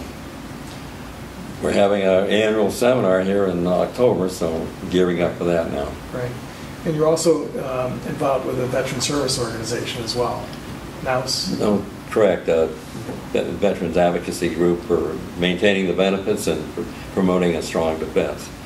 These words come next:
Speaker 1: And I've been with them since, again, since nineteen ninety-eight.
Speaker 2: Right.
Speaker 1: And I serve as a regional vice president here for the Northeast. And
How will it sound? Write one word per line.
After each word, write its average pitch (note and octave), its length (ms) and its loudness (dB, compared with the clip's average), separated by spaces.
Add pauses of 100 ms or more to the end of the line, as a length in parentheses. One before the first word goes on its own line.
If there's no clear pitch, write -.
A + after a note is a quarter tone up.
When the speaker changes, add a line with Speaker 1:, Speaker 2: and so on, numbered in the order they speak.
(320)
Speaker 1:
And - 100 -4
I've E2 120 -2
been E2+ 200 2
with D#2 100 2
them F#2 200 2
since, D2+ 180 -6
again, D#2 240 0
since C#2+ 260 -6
nineteen D2+ 380 -4
ninety-eight. C#2+ 480 -4 (480)
Speaker 2:
Right. A2+ 200 -8 (260)
Speaker 1:
And F2 180 -2
I D#2 80 0
serve E2 300 2
as D#2+ 80 -4
a - 20 0
regional E2+ 400 2
vice D#2+ 260 0
president E2 640 -2
here D#2+ 240 -4
for F2 140 -4
the E2 80 -4
Northeast. D#2+ 600 -2
And - 100 -4